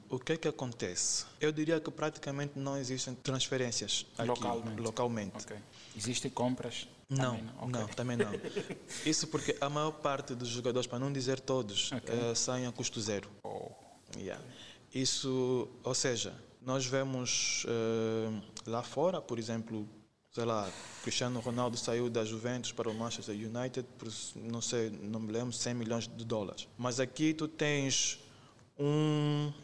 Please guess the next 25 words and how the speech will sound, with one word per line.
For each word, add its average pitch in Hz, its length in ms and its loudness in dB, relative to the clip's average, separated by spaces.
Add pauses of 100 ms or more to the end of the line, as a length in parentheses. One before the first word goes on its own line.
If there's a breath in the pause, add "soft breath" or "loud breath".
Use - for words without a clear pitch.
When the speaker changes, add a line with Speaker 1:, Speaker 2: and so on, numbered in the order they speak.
(260)
Speaker 1:
ehm, 110 1120 4 (220)
deixa 127 200 0
eu 117 40 -2
dar 120 220 2
um 117 80 2
exemplo. 107 460 -2 (140)
Benny, 117 500 2 (100)
por 107 120 0
exemplo, 113 420 0
o 101 180 -4
guarda-redes 113 480 2
que - 100 -8
tá 117 140 0
no, 113 240 2
no, 107 340 2
no 104 400 2
Petro 110 420 2
agora, 110 340 2
Speaker 2:
Uhum. 147 140 -6
Speaker 1:
que 117 80 -6
veio 110 220 4
do 104 120 0
Recreativo 107 580 -2
da 107 140 2
Cala. 104 480 0